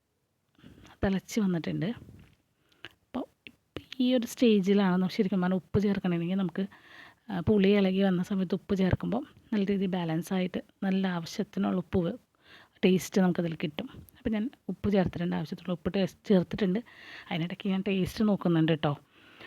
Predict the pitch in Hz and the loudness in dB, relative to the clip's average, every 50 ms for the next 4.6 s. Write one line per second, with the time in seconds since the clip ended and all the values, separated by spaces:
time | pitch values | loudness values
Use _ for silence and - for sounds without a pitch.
0 | - - _ - 208 175 180 175 180 185 196 185 165 165 175 180 170 160 165 165 | -20 -20 _ -6 -4 -2 0 0 2 2 2 2 0 0 0 0 -2 -2 -2 -2
1 | 175 170 165 170 180 185 165 160 165 165 175 - - - - - - - - - | -2 -2 -2 -2 -2 -4 -4 -6 -8 -8 -10 -10 -12 -14 -14 -14 -14 -16 -20 -20
2 | _ _ _ - 254 226 - 240 240 220 208 240 302 - _ _ - - - - | _ _ _ -6 -6 -4 -2 -2 -2 -2 -2 -4 -6 -8 _ _ -20 -20 -20 -20
3 | - _ _ 254 233 202 - - - 240 277 - - - - - - - - - | -20 _ _ 0 0 0 -2 -2 -2 -2 -2 -2 -4 -10 -12 -12 -12 -12 -4 0
4 | 214 190 190 185 160 202 202 180 165 170 160 254 | 2 2 2 2 2 0 -2 -2 -2 -4 -6 -6